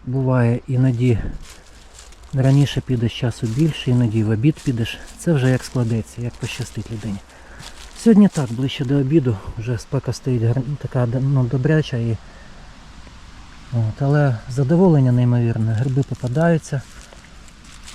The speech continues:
білі гриби дубові наші попадаються, дубовички попадаються, все попадається, чудово.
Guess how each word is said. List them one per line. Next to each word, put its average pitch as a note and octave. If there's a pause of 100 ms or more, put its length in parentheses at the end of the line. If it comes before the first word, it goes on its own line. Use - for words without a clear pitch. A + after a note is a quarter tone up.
білі B2+
гриби A#2+
дубові B2
наші B2+
попадаються, C#3+
дубовички C3
попадаються, C#3
все -
попадається, A2+
чудово. B2+